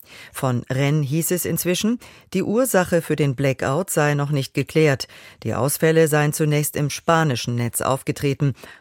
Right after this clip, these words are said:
Auslöser könnten demnach Spannungsschwankungen gewesen sein. Hinweise auf einen Cyberangriff gibt es demnach nicht.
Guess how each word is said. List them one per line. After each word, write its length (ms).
Auslöser 580
könnten 340
demnach 380
Spannungsschwankungen 1120
gewesen 360
sein. 300
Hinweise 720
auf 220
einen 260
Cyberangriff 920
gibt 240
es 120
demnach 420
nicht. 340